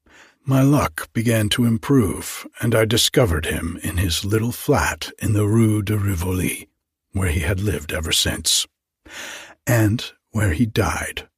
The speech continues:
five months after my visit. I was, at first, inclined to be suspicious,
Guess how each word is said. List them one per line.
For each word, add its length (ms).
five 400
months 340
after 260
my 220
visit. 460
I 100
was, 540
at 140
first, 800
inclined 760
to 120
be 320
suspicious, 920